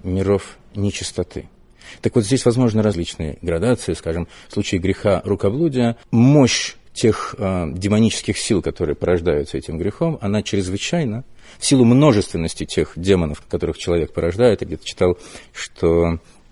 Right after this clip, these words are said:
перспектива чрезвычайно печальная для такого человека, поскольку они после смерти принимают вид таких страшных уродливых младенцев, которые бегут за гробом человека и кричат: «Папа, папа». Но поскольку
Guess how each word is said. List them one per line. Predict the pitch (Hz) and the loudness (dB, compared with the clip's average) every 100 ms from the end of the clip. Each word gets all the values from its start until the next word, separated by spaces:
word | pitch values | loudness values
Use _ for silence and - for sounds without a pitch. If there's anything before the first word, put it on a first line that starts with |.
| - | -8
перспектива | 101 - - - 80 | -6 -4 -6 -6 -6
чрезвычайно | - 87 87 - 73 69 | -6 -8 -6 -4 -6 -6
печальная | 90 - 80 69 69 | -12 -10 -8 -8 -12
для | 67 | -14
такого | - - 73 | -14 -12 -12
человека, | - 123 98 | -8 -6 -6
поскольку | 78 - - 82 | -10 -12 -10 -8
они | 87 90 - - | -6 -8 -10 -12
после | - - | -10 -10
смерти | - 107 98 | -6 -4 -4
принимают | - 82 85 90 87 - _ - - - | -6 -8 -4 -4 -4 -8 _ -20 -20 -18
вид | - 90 82 | -10 -8 -8
таких | - 80 - | -8 -10 -12
страшных | - 85 - 80 - | -8 -6 -6 -8 -4
уродливых | 92 82 78 80 | -2 -2 -4 -6
младенцев, | 87 92 101 120 - | -6 -4 -4 -4 -6
которые | - - 80 | -8 -6 -6
бегут | 78 85 80 | -4 -6 -6
за | 82 | -2
гробом | 92 113 95 76 | 2 2 0 -4
человека | - 80 73 - 76 | -4 -4 -4 -6 -10
и | |
кричат: | - 78 87 - | -10 -8 -6 -6
«Папа, | 73 87 | -6 -8
папа». | 76 64 - - - - - | -8 -8 -10 -16 -20 -20 -10
Но | - 131 175 110 76 - _ _ _ _ - _ | 0 4 6 4 2 -10 _ _ _ _ -20 _
поскольку | - 107 - 170 147 135 | -2 -2 0 0 2 0